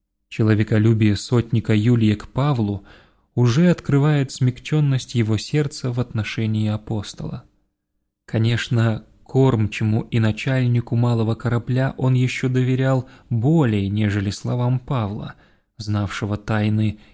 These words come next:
небесного кормчего. Этого кормчего Юлий не знал и оттого много трудного пережил на своём пути.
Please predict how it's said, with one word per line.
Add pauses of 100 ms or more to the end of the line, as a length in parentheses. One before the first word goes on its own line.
(140)
небесного
кормчего. (1200)
Этого
кормчего (480)
Юлий
не
знал (360)
и
оттого
много
трудного
пережил
на
своём
пути.